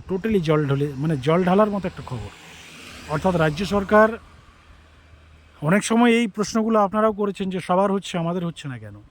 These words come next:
টাকা যদি আটকে থাকে, কেন্দ্র সরকার যদি তাদের শেয়ারটাই না পাঠায়, রাজ্য সরকারের মাথা খারাপ হয়নি মানে বেতন বৃদ্ধি করার? করবেও না তারা। যা আপডেট, তাতে করার কোনো চান্সেস নেই। আপনারা জানেন যে already একটা ফাইল তৈরি হয়ে গিয়েছিল, ফাইলের নাম্বার পাবলিশ করা হয়েছিল সংগঠনের নেতৃত্বর কাছে,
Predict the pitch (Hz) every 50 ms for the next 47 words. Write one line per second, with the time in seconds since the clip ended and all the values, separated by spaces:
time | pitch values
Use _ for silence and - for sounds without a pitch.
0 | _ - _ _ _ _ _ - - 170 165 - 214 208 214 220 202 214 180 160
1 | - - 190 160 170 165 160 170 143 147 147 156 156 165 - - 160 147 - 165
2 | 156 170 156 - 156 143 156 139 - - 147 135 - - 160 151 143 127 110 110
3 | 101 - 123 110 101 - - _ - - - - - - - - - - 147 147
4 | 147 170 190 - - 180 175 - 202 202 202 185 165 147 - 170 160 175 180 165
5 | - 165 175 185 196 196 156 139 135 127 127 127 127 127 143 151 147 135 120 113
6 | 139 139 - 147 135 127 117 107 120 110 110 104 104 104 - - - - - -
7 | - - - - - 180 202 226 262 254 247 220 160 139 131 110 92 92 - -
8 | 120 120 139 151 156 156 156 180 240 233 - 202 156 - 180 - 165 160 185 196
9 | 185 - 220 226 226 202 - 160 147 - - 120 - - 107 101 104 - - -
10 | - - - - - - - - - - - - - - - - - - - -
11 | - - - 143 156 147 196 202 214 220 190 208 208 226 240 240 233 233 220 220
12 | 233 226 226 214 214 208 - - 202 202 214 208 180 214 202 196 202 190 190 190
13 | 185 190 180 175 - - 185 185 185 175 - - 170 165 180 185 180 165 156 151
14 | 160 165 180 196 175 202 185 175 190 185 - - 175 170 170 160 170 165 143 151
15 | 165 160 - 160 156 156 160 151 160 156 156 151 151 151 - - - - - 151
16 | 143 131 143 131 - 147